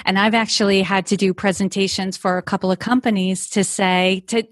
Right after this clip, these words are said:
talk all around, "We are in a crisis.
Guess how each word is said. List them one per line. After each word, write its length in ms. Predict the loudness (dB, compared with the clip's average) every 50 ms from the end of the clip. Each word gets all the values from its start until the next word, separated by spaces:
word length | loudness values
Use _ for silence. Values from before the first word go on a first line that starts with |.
| _ -10
talk 280 | -4 -2 -2 0 0 0
all 220 | 0 0 2 2 2
around, 540 | 2 2 0 2 0 0 -2 -2 -6 -8 -10 _ _ _ _ _ _ _ _ _ _ _ _ _ _ _ -4
"We 180 | -2 0 2
are 120 | 2 2 2
in 140 | 2 2
a 60 | 0 0
crisis. 840 | -2 -2 -2 -2 -2 -2 -6 -8 -6 -6 -8 -8 -10 -12 -14 -16